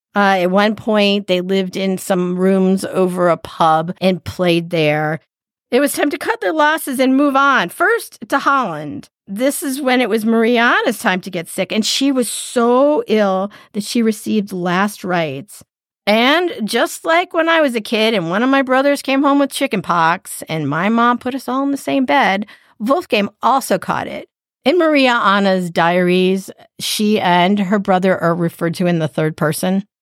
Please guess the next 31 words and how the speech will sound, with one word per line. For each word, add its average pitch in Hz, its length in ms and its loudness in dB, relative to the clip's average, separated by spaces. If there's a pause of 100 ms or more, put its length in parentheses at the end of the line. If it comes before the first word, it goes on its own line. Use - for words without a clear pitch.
So 165 500 -6
this 233 340 2
was 226 200 2
one 208 160 4
of 202 80 2
the 196 100 0
things 196 240 0
that 196 100 -2
she - 180 0
had 180 120 2
written 165 400 -2 (240)
that 202 140 0
just 226 180 -2
totally 185 300 0
says, 185 300 -6
"Siblings 294 680 2
to 285 100 -2
me." 196 380 0 (560)
When 277 220 2
she 370 420 2
had 392 180 -2
recovered 214 560 0
from 208 220 0
her 196 180 -2
very 190 760 0
grave 254 600 0
illness, 208 680 0 (280)
the 269 160 2
son 359 420 2
fell 202 320 0
sick 185 420 -6